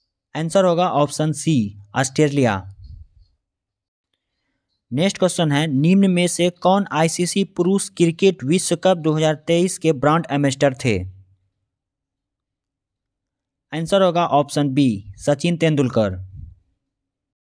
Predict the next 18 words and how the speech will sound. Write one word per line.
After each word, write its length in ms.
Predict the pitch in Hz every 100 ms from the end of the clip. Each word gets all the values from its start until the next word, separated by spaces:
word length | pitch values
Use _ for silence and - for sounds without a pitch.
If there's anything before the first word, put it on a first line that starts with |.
| _ _ _ _ _ _ _ -
नेक्स्ट 280 | 139 196 -
क्वेश्चन 320 | 180 - 160
है, 160 | 143 156
दो 180 | 139 190
हज़ार 220 | 185 185 180
तेईस 280 | 180 190 202 -
आईसीसी 480 | 156 160 170 196 190 -
पुरुष 320 | 165 196 -
क्रिकेट 520 | - 151 - 180 165
वर्ल्ड 320 | 131 151 170
कप 360 | 165 127 147 175 _ _ _ _ _
कब 180 | 165 175
खेला 260 | - 160 143
गया? 220 | 123 107 90 95 - _ _ _ _ _ _ _ _ _ _ _ _ _ _ _ _ _ _ _ _ _ -
आंसर 300 | 147 160 196
होगा 240 | 190 185 180
ऑप्शन 400 | 151 151 156 156 147
ए, 300 | 139 110